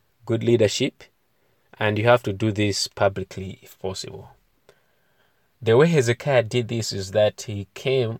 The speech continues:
and he, um, he, he noticed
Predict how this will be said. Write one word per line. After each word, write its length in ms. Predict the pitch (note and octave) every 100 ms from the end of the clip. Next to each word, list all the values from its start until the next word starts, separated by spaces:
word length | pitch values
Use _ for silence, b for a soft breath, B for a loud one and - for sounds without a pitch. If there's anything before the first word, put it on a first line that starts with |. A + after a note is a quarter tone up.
| -
and 280 | G2+ G2 F#2+
he, 360 | G2 G2 F#2+ - _ _ _ _ _ _ _ _ _ _ _ _ _ _ - _ _ _ _ _ _ _ _ _ _ _ _ -
um, 420 | G#2+ G#2 G2+ G2 _ _ _ _ _ _ _ _ _ _ _ _ _ _ _ _ _ _ _ _ _ _ _
he, 240 | - - _ _ _ -
he 200 | - B2
noticed 640 | D3+ G3 A#2+ - -